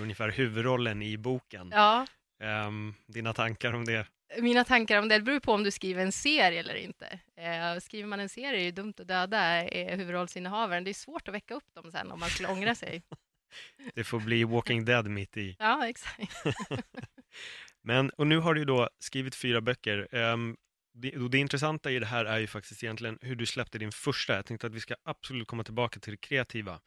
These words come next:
Speaker 2: Mm.
Speaker 1: Men jag vill lite att vi går in på, på din första bok. För du gick, eh, förlagsvägen den gången, eller gick du agentursväg?
Speaker 2: Nej, jag gick, eh, förlagsvägen faktiskt.
Speaker 1: Yes.
Speaker 2: Den, den hårda förlagsvägen.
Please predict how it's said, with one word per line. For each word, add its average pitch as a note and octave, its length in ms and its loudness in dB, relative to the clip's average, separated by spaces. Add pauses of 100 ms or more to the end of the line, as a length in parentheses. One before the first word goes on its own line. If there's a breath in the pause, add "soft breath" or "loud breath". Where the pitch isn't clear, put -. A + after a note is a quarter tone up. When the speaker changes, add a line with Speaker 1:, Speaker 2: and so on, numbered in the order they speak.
Speaker 2:
Mm. A#3+ 180 -6 (120 loud breath)
Speaker 1:
Men A#2 80 -8
jag A#2+ 60 -6
vill B2+ 100 -4
lite B2+ 220 -2
att - 140 -8
vi A#2+ 60 -2
går A#2+ 160 -2
in C3 200 0
på, G2+ 380 -8
på - 140 -14
din A2 220 -8
första A#2 300 -4
bok. A#2 440 -6
För A2+ 500 -2 (420)
du C3 280 -4
gick, C3 480 -4
eh, G#2+ 140 -2 (100)
förlagsvägen C3 920 -4
den F#2 400 -10
gången, G2 280 -12
eller G2+ 140 -10
gick G#2 180 -10
du G#2+ 80 -6
agentursväg? G2+ 920 -6 (200)
Speaker 2:
Nej, A3 320 -2
jag A#3 120 2
gick, A3 320 -4
eh, G3+ 280 2
förlagsvägen G#3 1040 2
faktiskt. F#3 440 -8
Speaker 1:
Yes. G3+ 120 -4
Speaker 2:
Den, G3+ 160 -8
den G#3 220 -8
hårda G3+ 460 0
förlagsvägen. - 1200 -2